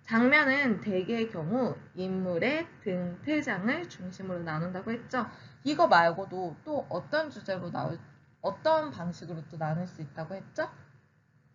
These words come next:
주제가 다르거나, 뭐, 동기가 다르거나,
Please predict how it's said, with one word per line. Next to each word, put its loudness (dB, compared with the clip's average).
주제가 4
다르거나, 0
뭐, -2
동기가 2
다르거나, 0